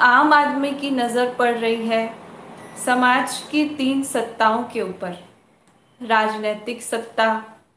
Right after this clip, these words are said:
विज्ञान सत्ता, धार्मिक सत्ता के ऊपर। लेकिन अगर आज इन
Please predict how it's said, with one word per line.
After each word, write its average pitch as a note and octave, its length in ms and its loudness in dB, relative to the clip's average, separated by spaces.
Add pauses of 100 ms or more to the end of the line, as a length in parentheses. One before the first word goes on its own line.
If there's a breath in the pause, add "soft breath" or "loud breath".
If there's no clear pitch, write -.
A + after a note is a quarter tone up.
(220)
विज्ञान A3+ 680 0
सत्ता, A#3 480 -2 (640)
धार्मिक A#3+ 640 2
सत्ता A#3+ 440 0
के A#3 180 -4
ऊपर। F#3+ 300 -8 (960)
लेकिन D4 300 0
अगर D4 320 6
आज D4 280 4
इन D4 180 0